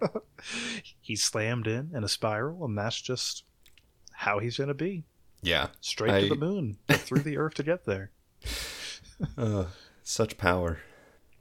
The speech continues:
Speaker 1: I especially love, like, how straight his mustache is as he's <laughs> being blasted through the Earth's crust.
Speaker 2: <laughs> I just noticed that.
Speaker 1: <laughs>
Speaker 2: That was pretty good.
Speaker 1: Mm-hmm, mm-hmm. Uh, and in this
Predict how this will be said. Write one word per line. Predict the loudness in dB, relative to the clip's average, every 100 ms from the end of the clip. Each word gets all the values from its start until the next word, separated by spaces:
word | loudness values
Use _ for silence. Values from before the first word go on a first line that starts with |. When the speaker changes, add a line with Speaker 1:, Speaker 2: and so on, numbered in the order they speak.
| _ -6 -4
Speaker 1:
I | -4
especially | -2 4 4 4 -2
love, | -4 -4 -6 -8 -10
like, | -10 -10
how | -8 -2
straight | 2 2 2 -2 -2
his | -8 -6
mustache | -4 -4 -4 -4 -6 -6
is | -6 -4 -4
as | -4 -4
he's | -4 4 4
<laughs> | 4
being | 0 -2 -2
blasted | 2 4 4 0 -8
through | -8 -10
the | -12 -14
Earth's | -8 -6
crust. | -8 -8 -8 -8 -4
Speaker 2:
<laughs> | -4 4 2 6 2 2 0
I |
just | -2 4 4 6
noticed | 6 6 4 -2
that. | 2 2 2
Speaker 1:
<laughs> | -2 -2 0 0 -2 -4 -8 -6 -4 -6 2
Speaker 2:
That | 4
was | 4
pretty | 0 4 6 8
good. | 8 8 6 2 -14 -18 -12
Speaker 1:
Mm-hmm, | -10 -8 -10 -12 -12 -10
mm-hmm. | -8 -8 -10 -14 _ _ _ -12 -12 -20 _ -20 _ _
Uh, | 2 2 2
and | 0 -4 -4
in | -2 0
this | 0 0 -2